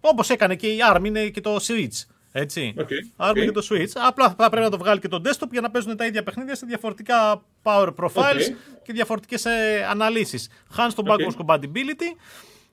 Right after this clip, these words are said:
Speaker 1: τελείως, ε, μέχρι να το ξαναφτιάξεις, με την έννοια ότι, όπως και η Apple,
Speaker 2: Θα πρέπει να το κάνεις softwareικά.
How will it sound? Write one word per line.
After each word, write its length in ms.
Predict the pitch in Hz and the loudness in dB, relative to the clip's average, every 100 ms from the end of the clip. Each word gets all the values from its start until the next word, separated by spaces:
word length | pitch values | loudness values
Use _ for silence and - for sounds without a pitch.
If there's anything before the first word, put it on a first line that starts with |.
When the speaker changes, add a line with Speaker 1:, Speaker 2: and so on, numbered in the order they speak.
| _ _ | _ _
Speaker 1:
τελείως, 540 | 185 185 277 330 - | -4 0 0 0 -2
ε, 100 | 247 | -4
μέχρι 260 | 226 240 208 | -2 0 0
να 80 | 202 | -2
το 60 | 170 | -2
ξαναφτιάξεις, 920 | 180 156 - 165 170 - 302 294 - _ | -2 -2 0 0 0 -4 -8 -8 -18 _
με 120 | 135 | -10
την 160 | 147 160 | -8 -6
έννοια 200 | 175 165 | -4 -4
ότι, 240 | 160 160 - | -6 -10 -6
όπως 300 | 180 156 - | -6 -6 -8
και 100 | 160 | -8
η 120 | 156 160 160 170 | -6 -2 4 4
Apple, 140 | 151 | 2
Speaker 2:
Θα 100 | 147 | -2
πρέπει 200 | 202 214 | 0 2
να 60 | 196 | 0
το 40 | |
κάνεις 340 | 185 196 190 190 | 2 0 0 -2
softwareικά. 600 | 175 156 151 233 160 | 4 4 4 4 2